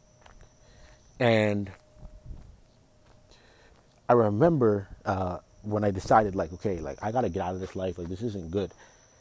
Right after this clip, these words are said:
The f-, the first thing I focused on that changed everything else was I started getting up earlier. I was getting up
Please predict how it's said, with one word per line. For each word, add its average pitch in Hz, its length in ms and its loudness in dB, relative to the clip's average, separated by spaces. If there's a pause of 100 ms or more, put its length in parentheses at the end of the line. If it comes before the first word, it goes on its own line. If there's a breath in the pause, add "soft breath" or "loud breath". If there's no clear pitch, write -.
(540 loud breath)
The 98 80 -2
f-, - 160 -6 (380)
the - 40 -16
first 170 240 6
thing 160 100 0
I 127 60 0
focused 143 420 2
on 95 200 -10 (800)
that - 180 -2
changed 113 300 0
everything 101 280 -2
else - 300 -4 (480 soft breath)
was 92 160 -4
I 87 80 -4
started 95 420 -4
getting 92 200 -4
up 95 120 -10
earlier. 71 300 -10 (720 soft breath)
I 104 60 -2
was 98 120 0
getting 113 260 2
up 107 180 -2